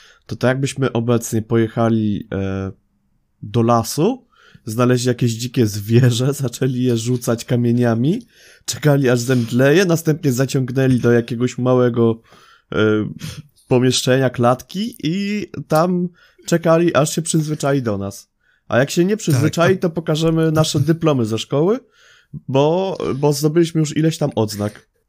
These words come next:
Speaker 2: Tak, e, a później wykorzystujemy te zwierzę, żeby bić inne zwierzęta, nie?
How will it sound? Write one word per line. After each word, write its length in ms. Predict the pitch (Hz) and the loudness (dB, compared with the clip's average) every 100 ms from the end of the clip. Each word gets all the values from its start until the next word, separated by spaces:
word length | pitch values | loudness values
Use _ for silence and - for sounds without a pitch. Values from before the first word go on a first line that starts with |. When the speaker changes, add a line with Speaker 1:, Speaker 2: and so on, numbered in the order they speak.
| _ _ _ _ _ _ - - - _ | _ _ _ _ _ _ -20 -20 -20 _
Speaker 2:
Tak, 340 | - 127 120 - - - | -2 -2 -4 -12 -20 -6
e, 280 | 120 117 120 | -2 -2 -2
a 100 | 127 | -4
później 360 | 143 123 127 | -2 -2 -2
wykorzystujemy 760 | 127 131 120 127 131 117 127 123 | -4 -6 -6 -6 -4 -2 -2 -2
te 180 | 120 | -4
zwierzę, 340 | 117 131 135 123 | -4 -2 -2 -2
żeby 240 | 110 123 | -2 -4
bić 260 | 110 131 - | -6 -10 -6
inne 280 | 147 107 98 | -4 -4 -6
zwierzęta, 480 | 104 98 98 92 104 | -8 -10 -12 -12 -12
nie? 280 | 98 101 | -12 -12